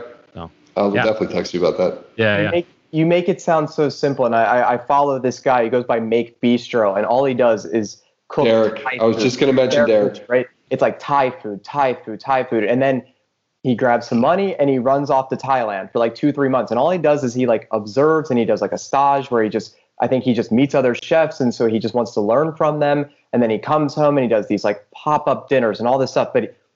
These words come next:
Speaker 3: he goes really hard on his Instagram, and he's, now he's
Speaker 1: Hmm.
Speaker 3: got a Patreon.
Speaker 1: I wanna check this out. Who is it?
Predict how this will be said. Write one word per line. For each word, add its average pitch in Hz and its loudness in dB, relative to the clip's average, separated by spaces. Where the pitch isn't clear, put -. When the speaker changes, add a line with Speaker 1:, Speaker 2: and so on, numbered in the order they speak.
Speaker 3:
he 139 2
goes 135 2
really 139 2
hard 127 0
on 113 0
his 101 -4
Instagram, 131 0
and 120 0
he's, 107 0
now 113 2
he's 110 2
Speaker 1:
Hmm. 104 -2
Speaker 3:
got - -6
a - -10
Patreon. 143 0
Speaker 1:
I 139 0
wanna 170 0
check - -2
this 131 -4
out. 113 0
Who 117 0
is 143 -2
it? 180 -4